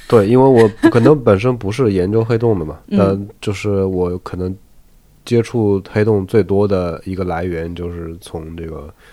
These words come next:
Speaker 1: 科幻电影或者科幻文学里来的。
Speaker 2: 哦，那我们这个留到一会儿说。那你看到这个片子呢，就本集的片子，你有什么最直接的感想？
Speaker 1: 就是视效很美。
Speaker 2: 哦，对，我也是觉得这一集，嗯，它用了很多，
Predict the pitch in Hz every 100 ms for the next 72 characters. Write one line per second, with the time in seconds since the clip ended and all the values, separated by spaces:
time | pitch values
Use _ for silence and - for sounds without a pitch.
0 | _ _ _ - 104 95 101 92 82 82
1 | - 87 85 78 82 76 73 - - -
2 | 175 147 240 311 180 175 233 359 175 180
3 | 190 175 156 151 156 240 202 - 254 226
4 | 240 226 262 269 233 165 151 - 180 180
5 | 175 165 160 165 175 190 185 165 156 151
6 | 127 123 - - _ - - - - 202
7 | 185 156 165 190 180 135 - - 151 -
8 | - _ - - - 98 95 92 90 -
9 | 104 - 92 - 85 87 - - _ _
10 | - 190 196 - 320 240 359 262 214 185
11 | 240 349 285 208 185 185 196 190 - 196
12 | 185 170 165 202 269 269 247 247 320 240
13 | - 165 185 226 240 254